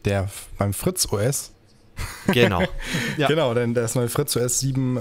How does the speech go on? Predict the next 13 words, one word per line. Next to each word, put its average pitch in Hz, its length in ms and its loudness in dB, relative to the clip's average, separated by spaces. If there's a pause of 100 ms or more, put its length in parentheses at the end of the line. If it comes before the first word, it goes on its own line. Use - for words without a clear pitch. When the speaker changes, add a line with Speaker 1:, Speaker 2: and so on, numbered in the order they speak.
(140)
Speaker 1:
Punkt 120 400 -2
zwei 107 480 0
null 107 460 0
oder 101 160 0
sieben 98 260 -2
zwanzig 120 500 -2
ist 113 140 -4
für 113 140 -4
die 113 100 -2
Fritzbox - 560 -2
fünfundsiebzig 139 920 -2
neunzig 127 440 0
erschienen. 151 460 0